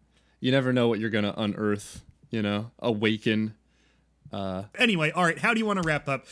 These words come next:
Speaker 2: We've been rambling for a while. I think there's been a very successful, uh, <laughs> dive into the Blue Wiki, uh,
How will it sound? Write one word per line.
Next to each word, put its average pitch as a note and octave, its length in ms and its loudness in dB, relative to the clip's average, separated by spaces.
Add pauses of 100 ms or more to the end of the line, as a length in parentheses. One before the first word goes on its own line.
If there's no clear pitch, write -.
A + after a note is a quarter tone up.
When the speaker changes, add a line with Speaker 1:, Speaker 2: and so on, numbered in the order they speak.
Speaker 2:
We've E3 160 -4
been F3 60 2
rambling G3+ 300 2
for D#3+ 140 -4
a D3 60 -2
while. C3+ 320 -2 (140)
I C#3+ 60 -2
think F3+ 120 2
there's E3+ 120 -2
been F3 100 0
a E3+ 40 0
very G3 260 0
successful, D3+ 800 -4
uh, D#3+ 80 -2
<laughs> D3+ 720 2
dive D3+ 380 2
into D3 400 -2
the C3+ 120 -4
Blue C#3+ 280 -4
Wiki, C3 520 -4 (300)
uh, A#2+ 380 -2